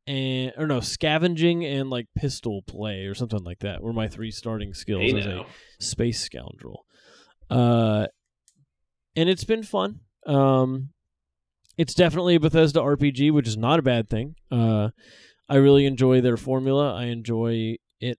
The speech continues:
Speaker 1: There are a few quality of life things I would definitely change. There are a few things I really don't like.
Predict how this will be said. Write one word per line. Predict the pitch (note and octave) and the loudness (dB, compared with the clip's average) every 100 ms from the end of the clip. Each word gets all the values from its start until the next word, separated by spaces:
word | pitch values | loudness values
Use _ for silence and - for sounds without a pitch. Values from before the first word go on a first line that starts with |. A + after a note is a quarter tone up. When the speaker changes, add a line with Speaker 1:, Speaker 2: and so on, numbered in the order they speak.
| _ | _
Speaker 1:
There | C#3 B2+ B2 | 0 2 2
are | A2+ A#2+ A#2+ A#2+ - | 0 -2 0 -2 -4
a | A2+ | -8
few | - B2 A#2+ B2+ | -8 -4 0 0
quality | B2 B2+ A#2+ B2 | 0 -2 -2 -4
of | A2+ | -6
life | A#2 A#2 | -8 -10
things | B2+ B2+ A#2+ | -10 -10 -6
I | A#2 | -4
would | A2+ | -2
definitely | G#2+ A2+ A#2+ A2 | -4 -6 -8 -12
change. | A#2 D3 D#3 C#3+ | -8 -6 -4 -2
There | B2+ | -4
are | |
a | A2+ | -4
few | B2 | -8
things | A#2 A#2+ A#2 | -8 -8 -4
I | G#2+ | -4
really | G2+ G#2+ G#2+ | -4 -4 -4
don't | G2+ G#2+ A2+ | -6 -8 -6
like. | A#2 C3 - | -4 -4 -6